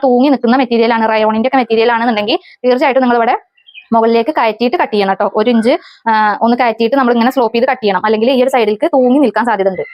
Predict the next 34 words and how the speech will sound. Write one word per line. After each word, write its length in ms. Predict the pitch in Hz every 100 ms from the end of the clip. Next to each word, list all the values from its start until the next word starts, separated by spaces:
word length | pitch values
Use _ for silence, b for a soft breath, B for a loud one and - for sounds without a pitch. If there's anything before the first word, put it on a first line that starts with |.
| B B
അപ്പൊ 160 | 226 330
ഇത് 80 | 294
കോട്ടൺ 320 | 269 247 269
ആവുകൊണ്ടാണ് 340 | 269 240 254
ഞാൻ 140 | 254 247
അങ്ങനെ 180 | 240 254
കട്ട് 100 | 285
ചെയ്യാത്തത്. 280 | 214 185 190
ഇതിപ്പോ 280 | 220 262 302
ഈ 140 | 285
ഒരു 80 | 311
മെറ്റീരിയലിന്റെ 460 | 311 254 247 262 349
താഴെ 180 | 240 254
വശത്തേക്ക് 380 | 254 262 285 392
കുറച്ചിങ്ങനെ 440 | 277 285 262 381 b b
തൂങ്ങി 160 | 294 285
നിൽക്കുന്നത് 320 | 269 262 262
കൊണ്ട് 180 | 269 285
ഞാൻ 140 | 277
ഇവിടെ 140 | 262 254
കട്ട് 160 | 240
ചെയ്തു 120 | 233
എന്നുള്ളൂ. 240 | 240 226 277
ഇത് 140 | 277
ലൈനിങ് 300 | 262 240 262
ആണ്, 140 | 262 269
ഇതിൽ 180 | 254
നിങ്ങൾ 180 | 262 262
ക-, 180 | 302 262
അങ്ങനെ 200 | 226 247
കട്ട് 140 | 294 254
ചെയ്ത് 100 | 269
കൊടുത്തിട്ടില്ലെങ്കിലും 580 | 262 - 269 254 277 403
കുഴപ്പമൊന്നുമില്ല. 540 | 240 220 220 196